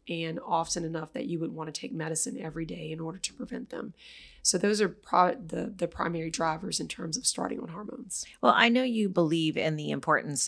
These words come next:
Speaker 2: of a healthy diet, which of course is,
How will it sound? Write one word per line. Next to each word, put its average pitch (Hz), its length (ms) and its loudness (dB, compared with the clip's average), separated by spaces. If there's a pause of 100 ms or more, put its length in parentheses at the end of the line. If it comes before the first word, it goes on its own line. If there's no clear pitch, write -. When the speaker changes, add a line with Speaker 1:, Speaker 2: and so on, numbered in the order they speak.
Speaker 2:
of 143 240 2
a 147 140 0
healthy 147 340 -2
diet, 139 400 -2
which 160 180 2
of 165 140 -4
course 151 420 0
is, 139 460 0